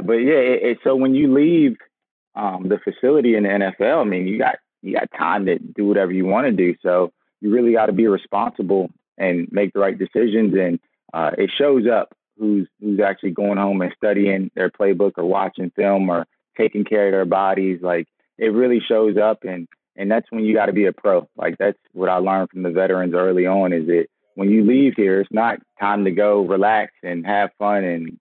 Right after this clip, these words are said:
play video games. Like, this isn't college. Like, this is your job now.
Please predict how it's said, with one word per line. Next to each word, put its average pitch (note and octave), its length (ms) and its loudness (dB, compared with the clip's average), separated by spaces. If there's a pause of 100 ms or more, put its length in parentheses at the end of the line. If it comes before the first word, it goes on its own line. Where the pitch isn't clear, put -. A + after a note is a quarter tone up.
play A2+ 180 0
video A2+ 340 2
games. F#2 420 -2
Like, F2 280 0
this F#2+ 160 -12
isn't A2+ 280 -2
college. G#2+ 440 -2
Like, E2+ 160 -8 (260)
this F#2+ 160 -10
is G#2 100 -6
your A2 120 2
job G2+ 400 0
now. E2+ 300 -6